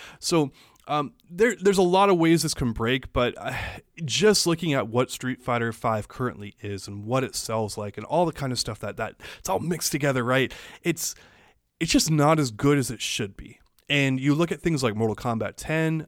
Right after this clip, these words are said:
uh, you look at Smash, you look at what those games are doing sales-wise, you look at what Monster, Monster Hunter is doing for them, Resident Evil, Devil May Cry, all that kind of stuff. It's doing better than what Street Fighter is. And I, I think that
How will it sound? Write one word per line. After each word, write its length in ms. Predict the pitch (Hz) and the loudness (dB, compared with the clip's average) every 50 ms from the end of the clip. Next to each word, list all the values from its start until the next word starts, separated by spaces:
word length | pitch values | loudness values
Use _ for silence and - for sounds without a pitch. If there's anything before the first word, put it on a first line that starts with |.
| - - | -4 -4
uh, 80 | - | -4
you 160 | 107 107 107 | -4 -4 -6
look 120 | 110 110 - | -8 -8 -8
at 100 | 110 - | -8 -10
Smash, 500 | - - 147 139 147 135 127 120 - - | -8 -4 -2 -2 0 0 0 -2 -4 -4
you 60 | 127 | -2
look 140 | 135 131 - | -4 -4 -4
at 100 | - 117 | -6 -4
what 240 | 113 131 135 - - | -2 -2 0 0 0
those 180 | 135 131 - | -2 0 0
games 220 | - 123 120 113 113 | -2 -2 -2 -2 -2
are 40 | |
doing 200 | 107 110 110 110 | -4 -4 -4 -4
sales-wise, 540 | 104 - - 120 127 120 - 139 123 120 - | -4 -4 -2 -2 -2 -2 0 -2 -2 -2 -4
you 60 | - | -6
look 120 | 135 - - | -8 -8 -6
at 80 | - | -6
what 200 | 123 123 117 - | -4 -6 -6 -6
Monster, 480 | 113 110 113 156 170 - - 120 107 123 - - | -4 0 0 0 0 -2 -4 -8 -8 -8 -4 -2
Monster 300 | 131 143 135 - - 131 | 0 0 0 0 -2 -2
Hunter 180 | 127 123 110 | -2 -2 -2
is 120 | 107 107 - | -4 -4 -4
doing 180 | 120 113 107 | -6 -6 -6
for 180 | - - 120 107 | -6 -6 -6 -6
them, 160 | 107 101 107 | -4 -4 -2
Resident 280 | 120 120 123 113 107 - | -4 -4 -4 -6 -6 -2
Evil, 280 | 165 165 135 120 107 | 0 2 4 4 2
Devil 220 | - 120 113 113 107 | 2 0 -2 -2 -2
May 120 | 107 104 | -4 -6
Cry, 280 | - - 170 160 135 - | -2 0 2 2 2 2
all 200 | - 147 156 165 | 2 0 0 0
that 80 | 135 - | 0 -2
kind 180 | - 156 123 | -2 -4 -4
of 60 | 120 | -2
stuff. 500 | - - 113 110 - - - - - - - | -2 -2 -4 -4 -4 -8 -14 -16 -16 -8 -4
It's 220 | - 147 123 107 | -4 -4 -4 -2
doing 320 | 95 123 135 156 156 127 113 | 0 4 4 6 6 6 4
better 240 | 131 123 127 120 | 4 4 4 2
than 160 | 107 113 107 107 | 2 0 0 0
what 140 | 110 110 | -2 -2
Street 260 | - - - 123 113 - | -4 -6 -6 -6 -6 -4
Fighter 240 | - 107 104 104 | -4 -4 -2 -2
is. 240 | - 127 127 113 110 | -2 -2 -2 -2 -2
And 80 | 117 120 | -2 -4
I, 60 | 113 - | -4 -2
I 80 | 139 127 | -4 -4
think 280 | - - 165 147 - - | -2 -2 -4 -4 -2 2
that 260 | 143 127 113 110 | 2 4 4 2